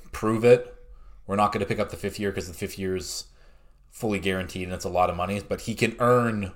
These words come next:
more than what his fifth-year option would have been." So, uh, good move on his part. I do, ah, Jordan Love could come out of nowhere and be that guy.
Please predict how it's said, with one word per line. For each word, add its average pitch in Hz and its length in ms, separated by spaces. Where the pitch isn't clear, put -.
more 101 840
than 95 160
what 92 160
his 98 160
fifth-year 92 440
option 90 360
would 101 120
have 110 140
been." 120 340
So, 107 680
uh, 110 500
good 131 200
move 156 160
on 139 140
his 120 160
part. 117 420
I - 140
do, 143 320
ah, - 400
Jordan 170 340
Love 117 240
could 107 160
come 113 120
out 104 140
of 98 100
nowhere 87 600
and 82 540
be 107 160
that 95 260
guy. 65 260